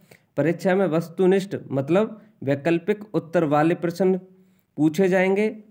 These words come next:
बैठक में विश्वविद्यालय के परीक्षा नियंत्रक अजय कृष्ण यादव, कुल सचिव संजीव कुमार, वित्त अधिकारी एके सिंह, प्रोफेसर ब्रजेश रावत, प्रोफेसर संजीव कुमार,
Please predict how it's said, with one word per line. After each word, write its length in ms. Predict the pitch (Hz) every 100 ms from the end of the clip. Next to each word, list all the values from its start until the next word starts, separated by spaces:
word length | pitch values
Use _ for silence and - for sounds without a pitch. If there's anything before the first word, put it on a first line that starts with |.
| _ 131
बैठक 400 | 143 156 208 214
में 260 | 190 170 131
विश्वविद्यालय 680 | 175 175 170 156 170 175 175
के 200 | 180 139
परीक्षा 500 | - 151 156 160 175
नियंत्रक 500 | 160 160 170 175 -
अजय 240 | 143 156
कृष्ण 300 | 170 160 170
यादव, 480 | 151 147 143 170 170 - _ -
कुल 160 | 143
सचिव 320 | 147 165 160
संजीव 520 | 147 - 143 143 147 160
कुमार, 640 | 175 175 180 180 - - _ _ _
वित्त 200 | 147 151
अधिकारी 540 | 143 127 131 151 160 151
एके 300 | 147 147 165
सिंह, 380 | 170 175 180 180 180 - _ _ -
प्रोफेसर 440 | 143 143 147 151
ब्रजेश 480 | 127 139 135 160 156
रावत, 520 | 151 165 175 175 -
प्रोफेसर 420 | - 147 151 147
संजीव 440 | 143 139 139 143 160
कुमार, 540 | 175 175 180 180 -